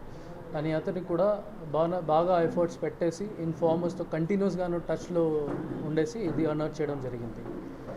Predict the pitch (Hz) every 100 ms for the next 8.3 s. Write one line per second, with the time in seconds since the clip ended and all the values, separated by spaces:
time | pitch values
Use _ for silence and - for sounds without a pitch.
0 | - - - 165 190 214 202 196 190 214
1 | 220 214 170 160 165 160 156 151 190 214
2 | 208 196 196 160 180 190 196 196 - -
3 | - - 151 156 190 190 185 175 175 -
4 | 170 156 165 175 175 160 - - - -
5 | 147 170 190 185 185 175 175 170 170 175
6 | 165 156 156 202 - - - - - -
7 | - - - 170 190 185 175 196 190 196
8 | 196 202 -